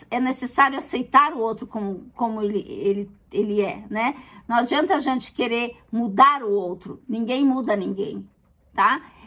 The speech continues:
Por isso que eu sempre digo, quando se tem um relacionamento, tu é assim, pá, pá, pá, direto, seja sempre. Não finja ser a boazinha, o bonzinho,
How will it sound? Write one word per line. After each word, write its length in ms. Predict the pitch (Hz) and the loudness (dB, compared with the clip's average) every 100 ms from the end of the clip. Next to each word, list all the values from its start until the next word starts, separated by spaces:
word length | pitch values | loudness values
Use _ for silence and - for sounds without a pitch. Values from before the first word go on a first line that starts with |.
| - | -12
Por 120 | 247 | -6
isso 160 | 262 208 | -6 -4
que 60 | |
eu 80 | 285 | -6
sempre 320 | 262 277 277 | -2 -2 -2
digo, 320 | 247 233 226 214 | -4 -6 -6 -4
quando 220 | 254 254 | -2 -4
se 100 | - | -4
tem 160 | 262 | -2
um 120 | 285 320 | 0 2
relacionamento, 960 | 233 220 - 226 202 226 262 254 190 | 2 0 -2 -2 -2 0 -2 -2 -8
tu 160 | 170 233 | -6 -2
é 120 | 226 | -2
assim, 260 | 233 214 | -2 -8
pá, 360 | 175 - 269 226 | -8 2 4 4
pá, 300 | - 254 - - | 4 2 2 2
pá, 200 | 247 208 | 2 2
direto, 520 | 214 214 240 240 - | -2 -2 -2 -4 -10
seja 480 | - - 262 269 247 | -10 0 0 0 -6
sempre. 540 | - 262 277 - - - - - | -2 -2 0 -4 -12 -16 -20 -10
Não 180 | - 247 | -2 0
finja 420 | 302 381 359 403 | 0 0 0 0
ser 240 | 349 269 247 | -2 -2 0
a 60 | |
boazinha, 580 | 233 226 208 202 269 294 | 2 2 2 0 0 2
o 60 | 269 | 2
bonzinho, 720 | 220 214 190 247 277 285 285 | 0 0 -2 -2 2 2 0